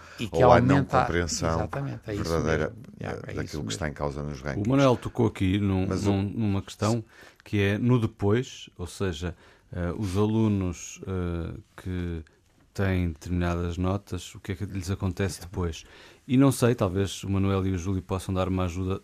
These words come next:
Speaker 3: sobretudo na área que conhecem. Ahm,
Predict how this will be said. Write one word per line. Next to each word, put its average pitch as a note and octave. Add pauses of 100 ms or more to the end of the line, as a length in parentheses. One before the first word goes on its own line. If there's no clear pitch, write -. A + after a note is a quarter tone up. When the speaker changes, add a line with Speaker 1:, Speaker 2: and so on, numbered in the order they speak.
(200)
Speaker 3:
sobretudo A#2
na G#2
área F#2+
que -
conhecem. G2 (520)
Ahm, E2+